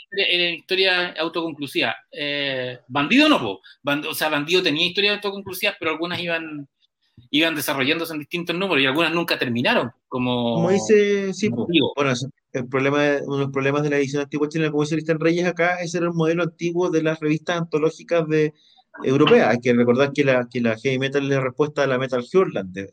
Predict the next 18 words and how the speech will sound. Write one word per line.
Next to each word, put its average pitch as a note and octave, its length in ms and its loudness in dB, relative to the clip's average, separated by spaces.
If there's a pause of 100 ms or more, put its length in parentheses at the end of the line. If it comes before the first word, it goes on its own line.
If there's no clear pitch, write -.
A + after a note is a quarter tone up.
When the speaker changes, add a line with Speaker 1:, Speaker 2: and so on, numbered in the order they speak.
(120)
Speaker 2:
de G#2+ 140 -8
Francia. G2+ 460 -6 (360)
Matías B2 300 4
Valencia, E3+ 380 2
un D3+ 100 -2
T D#3+ 120 0
P D#3+ 120 6
B E3 100 2
es F#3 120 -2
un E3+ 140 -2
trade E3+ 260 0
paperback. C#3+ 540 0 (340)
Eh, A#2+ 200 4
son, D#3 400 0
es, E3 180 -2 (100)
es D3+ 140 -6
esto, E3 260 -4
mira. G#2 220 -8